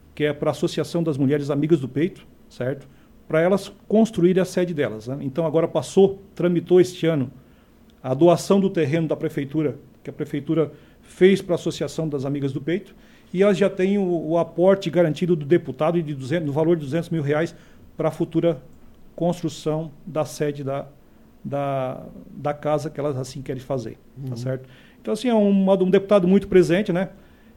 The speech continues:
Speaker 1: Que além desse, além desse valor, também o último que veio agora foi mais cento e cinquenta mil reais investimento na saúde. Então, a gente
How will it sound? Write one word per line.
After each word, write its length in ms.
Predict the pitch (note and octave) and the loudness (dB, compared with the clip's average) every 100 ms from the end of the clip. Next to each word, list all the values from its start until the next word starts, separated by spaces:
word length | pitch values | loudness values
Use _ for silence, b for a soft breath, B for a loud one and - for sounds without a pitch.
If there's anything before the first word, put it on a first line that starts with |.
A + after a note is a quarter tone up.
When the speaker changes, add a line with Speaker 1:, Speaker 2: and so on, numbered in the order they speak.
| _ - | _ -8
Speaker 1:
Que 920 | D#3+ D#3 D3 C#3+ C#3 C3 B2+ B2 - - | -2 0 0 -2 -4 -4 -4 -6 -8 0
além 300 | E3 G#3+ A3+ | 6 6 8
desse, 400 | A3 G3+ F3 D3 | 4 2 0 2
além 240 | D#3+ G3+ | 2 2
desse 600 | F#3 F#3+ - D#3+ C3+ B2+ | 4 2 2 0 0 0
valor, 380 | A#2+ D#3 E3+ F3 | 0 4 4 4
também 200 | F3+ F3+ | 2 4
o 40 | |
último 280 | F#3 F#3+ F3+ | 2 2 -4
que 100 | D#3 | 2
veio 160 | F3 D#3+ | 4 6
agora 220 | D#3+ E3+ | 4 2
foi 160 | E3+ | 0
mais 180 | D#3+ F3+ | 2 0
cento 180 | F3+ F#3 | 0 -4
e 40 | |
cinquenta 280 | - E3+ E3+ | -4 -4 -2
mil 140 | E3 D3+ | -2 0
reais 340 | D#3 E3 - b b b - D#3 | 0 -2 -6 b b b -20 -8
investimento 460 | E3 E3 D#3+ E3 | -6 -4 -6 -4
na 80 | D#3 | -6
saúde. 500 | - D#3+ D#3+ F#3+ - b b b - | -2 0 2 0 -6 b b b -12
Então, 140 | B3+ | -2
a 40 | G#3 | 0
gente 440 | G#3+ G3+ C#3 | 0 0 0